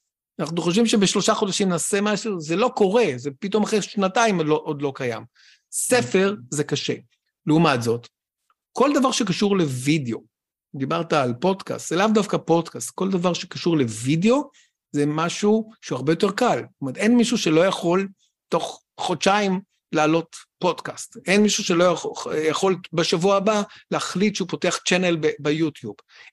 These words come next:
אין מישהו שלא יכול לעשות, וזה לא יהיה מושלם, לעשות תוכנית פרימיום כמו שאנחנו מלמדים לעשות, שהיא מבוססת על הרבה מאוד מפגשי זום, עם הרבה מאוד אינטראקציה.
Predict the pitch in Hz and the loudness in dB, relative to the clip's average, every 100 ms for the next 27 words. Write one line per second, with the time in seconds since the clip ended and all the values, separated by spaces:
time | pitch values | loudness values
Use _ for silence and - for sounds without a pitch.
0 | - 254 277 277 269 214 208 214 208 208 | 0 2 4 2 0 2 2 2 2 2
1 | 220 - 156 165 202 190 160 156 196 226 | 2 -2 -6 0 -2 -2 -4 2 2 2
2 | 254 262 269 294 302 233 - _ _ _ | 0 0 -2 0 0 -2 -6 _ _ _
3 | _ _ _ _ _ _ - 160 220 214 | _ _ _ _ _ _ -8 -4 -2 -2
4 | 226 214 233 233 - - 226 240 196 175 | -2 0 2 0 -4 -4 0 0 0 -2
5 | 185 185 202 196 185 214 202 202 262 240 | -6 -6 -2 -2 0 2 2 2 0 0
6 | 180 151 135 - - _ _ _ - 165 | -2 -4 -8 -10 -20 _ _ _ -4 -2
7 | 165 165 160 202 214 190 160 147 180 180 | 0 -2 0 0 0 0 0 0 0 0
8 | 170 165 160 156 185 185 175 _ 143 135 | -2 -4 -4 -2 2 0 -2 _ -10 -2
9 | 208 233 123 - _ - 143 131 170 190 | 2 2 0 -6 _ -10 -8 -4 -2 -2
10 | 180 170 147 156 147 139 - | -2 -4 -4 -4 -4 -6 -12